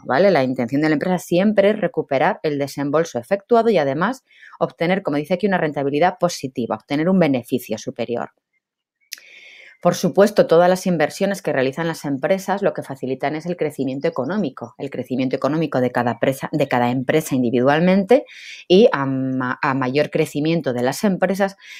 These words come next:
mayor crecimiento económico del país. Bueno, ¿qué clases de, de,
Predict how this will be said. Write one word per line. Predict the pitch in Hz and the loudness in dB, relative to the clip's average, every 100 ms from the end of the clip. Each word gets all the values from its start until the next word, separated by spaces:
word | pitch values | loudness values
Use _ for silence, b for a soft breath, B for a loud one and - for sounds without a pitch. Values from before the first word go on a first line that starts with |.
| B | B
mayor | 160 135 143 165 | 2 4 4 4
crecimiento | 170 165 - 151 151 151 165 - | 4 0 0 -2 0 2 2 2
económico | 175 156 - 131 143 156 165 - 208 - 156 | 2 2 2 2 2 2 0 2 0 0 -4
del | 143 131 123 120 | -2 -2 -2 -4
país. | 117 113 104 - - _ _ _ _ _ _ _ _ _ _ _ _ - - B B B B B - | -4 -4 -6 -14 -20 _ _ _ _ _ _ _ _ _ _ _ _ -18 -18 B B B B B 0
Bueno, | 190 175 | 2 4
¿qué | 240 240 | 2 4
clases | 277 277 269 233 | 4 4 2 2
de, | 214 208 208 208 - | 4 6 6 4 0
de, | 214 196 190 185 185 175 170 165 160 156 160 | 2 4 4 4 2 2 2 0 -2 -8 -14